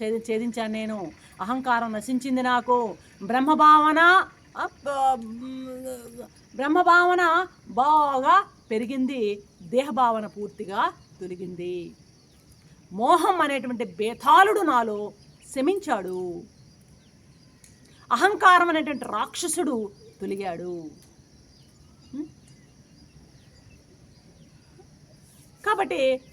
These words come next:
ఇక నేను శోకరహితుడునయ్యా, నాకు ఎటువంటి శోకము లేదు, నాలో భోగలాలస పూర్తిగా పోయింది, శోకమోహాలు లేవు,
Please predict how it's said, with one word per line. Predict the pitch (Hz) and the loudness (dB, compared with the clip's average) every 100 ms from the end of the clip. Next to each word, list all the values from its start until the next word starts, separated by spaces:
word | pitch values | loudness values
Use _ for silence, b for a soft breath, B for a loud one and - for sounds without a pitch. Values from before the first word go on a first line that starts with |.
| _ _ | _ _
ఇక | 285 311 320 240 226 - - | -8 2 6 6 4 -8 -10
నేను | 240 269 262 220 196 - - - - | -4 -2 -2 -4 -8 -20 -16 -10 -6
శోకరహితుడునయ్యా, | 220 302 370 466 349 214 240 208 185 185 | -2 -2 2 0 0 -4 -10 -10 -10 -12
నాకు | 190 196 220 | -12 -10 -10
ఎటువంటి | 240 262 285 - | -6 -6 -6 -8
శోకము | - 226 220 214 240 | -4 -4 -4 -6 -6
లేదు, | 202 180 170 196 202 170 - - - - _ - _ _ _ - - - | -6 -8 -8 -8 -8 -10 -16 -20 -20 -20 _ -20 _ _ _ -20 -20 -12
నాలో | 220 233 226 | -4 -2 -2
భోగలాలస | 165 208 277 302 269 233 226 226 | -2 0 0 2 2 2 0 -10
పూర్తిగా | - 269 311 277 233 | -12 -12 -12 -4 -2
పోయింది, | 233 220 208 202 208 196 170 b b - | -2 -4 -6 -6 -6 -6 -8 b b -8
శోకమోహాలు | 262 285 233 240 240 269 285 | -6 -4 0 0 2 0 0
లేవు, | 262 214 196 - - | -4 -6 -6 -6 -6